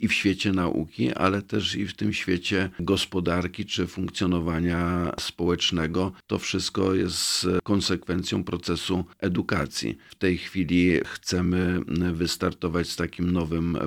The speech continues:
projektem branżowych centrów umiejętności. W przyszłym roku pierwsze rozstrzygnięcia pęknięcia już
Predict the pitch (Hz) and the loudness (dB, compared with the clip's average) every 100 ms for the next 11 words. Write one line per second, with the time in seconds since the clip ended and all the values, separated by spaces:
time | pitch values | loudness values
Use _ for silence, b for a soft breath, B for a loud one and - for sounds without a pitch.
0 | 82 85 87 85 - - 92 95 69 76 | -4 -2 0 0 -4 -2 0 2 0 0
1 | 87 87 85 87 87 - 92 85 - 78 | 0 0 0 -2 -4 -4 -4 -4 -4 -8
2 | - - 85 85 85 - 80 76 - - | -8 -4 0 2 0 -2 -4 -4 -4 -2
3 | 104 127 - - - 80 - 80 80 78 | 0 0 -2 -10 -4 -4 0 0 0 -2
4 | 85 85 85 - 85 76 - 78 76 76 | 0 0 0 -2 -2 0 0 0 -2 -2
5 | 76 - 80 85 80 76 85 76 73 73 | -6 -4 -2 0 0 0 -2 -2 -2 -4
6 | - - | -4 -2